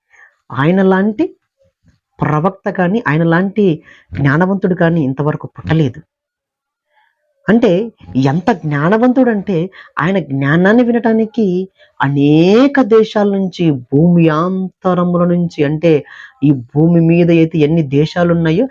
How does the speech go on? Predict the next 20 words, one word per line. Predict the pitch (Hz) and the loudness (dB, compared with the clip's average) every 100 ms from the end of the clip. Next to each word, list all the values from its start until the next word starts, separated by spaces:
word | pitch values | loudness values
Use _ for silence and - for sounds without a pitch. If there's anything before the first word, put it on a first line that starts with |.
| - - | -8 -8
అన్ని | 127 131 135 | 0 2 2
దేశాల | 123 127 139 - 147 147 | 2 0 0 -2 -2 -2
నుండి | 151 147 143 | 0 0 -2
ప్రతి | 139 127 139 | -2 -6 -4
ఒక్కరు | 127 131 _ - 165 147 | -6 -8 _ -4 -2 0
రాజులు | 131 127 156 156 147 | -2 -2 -2 -2 -2
వచ్చి | 131 135 - 196 277 254 - - | -2 -4 -6 -4 -4 -6 -14 -8
ఆయన | 127 127 - - | -6 -6 -8 -8
పాదముల | 131 143 156 160 160 | -4 -4 -2 -2 0
ఎదురు | 151 143 147 - | -2 -2 -6 -4
కూర్చొని | 160 165 - 185 196 180 165 - - | -4 -4 0 0 2 -2 -4 -10 -4
ఆయన | 123 131 127 | -2 -2 -4
నోట | 127 127 143 147 | -2 -2 -2 -2
నుంచి | 151 147 147 | -2 -2 -4
వచ్చే | 131 - 147 | -6 -4 -2
ఆ | 135 | -2
విలువైన | 123 135 147 147 151 151 | -2 0 2 2 2 -2
వాక్కులకు | 123 117 123 143 _ 170 156 151 160 143 - _ - | -4 -2 -2 -4 _ 0 0 0 -2 -2 -6 _ -8
వారు | 123 123 | -4 -2
వేగిరపడేవారు. | 113 120 127 127 135 143 139 135 131 131 123 113 | -4 -2 0 0 -2 -2 0 0 0 0 -2 -4